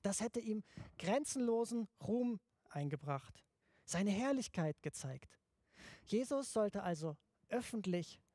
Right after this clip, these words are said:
mit einer Machtdemonstration beweisen, dass er der Messias ist. Aber er hätte Gottes Allmacht missbraucht, die Beziehung zum Vater zerstört, seinen eigenen Willen getan.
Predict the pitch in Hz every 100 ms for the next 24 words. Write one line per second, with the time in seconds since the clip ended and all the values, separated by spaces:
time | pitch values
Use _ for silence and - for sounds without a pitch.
0 | _ 165 - 165 151 160 226 - - 202
1 | 185 - 180 - 175 190 170 151 151 175
2 | 170 151 - 165 175 165 156 - 156 139
3 | - 135 - - _ _ _ _ _ _
4 | _ _ _ - _ _ _ - 156 196
5 | 220 - - _ _ _ _ _ _ _
6 | _ _ _ - 180 185 190 170 - _
7 | _ _ - 165 160 - - 208 214 160
8 | - 160 - - 127 - - 147 175 -
9 | 240 254 240 220 202 220 262 - 180 -
10 | 151 - 147 - 190 208 208 - 170 240
11 | 269 247 233 214 254 220 160 151 147 135
12 | 127